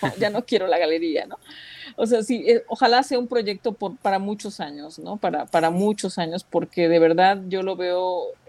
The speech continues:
eh, súper interesante el,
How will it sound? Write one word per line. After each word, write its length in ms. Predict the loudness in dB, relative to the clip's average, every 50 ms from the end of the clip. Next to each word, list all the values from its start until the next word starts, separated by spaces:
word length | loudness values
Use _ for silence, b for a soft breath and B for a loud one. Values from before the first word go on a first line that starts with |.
| -8
eh, 440 | -6 -6 -4 -4 -4 -4 -6 -6 -8 -10
súper 440 | -8 -4 -4 -4 -2 -2 -2 -2 -2
interesante 1040 | -2 -6 -2 -2 -2 -2 -2 -2 -4 -4 -4 -4 -4 -4 -2 -2 -2 -4 -4 -4 -4
el, 160 | -4 -4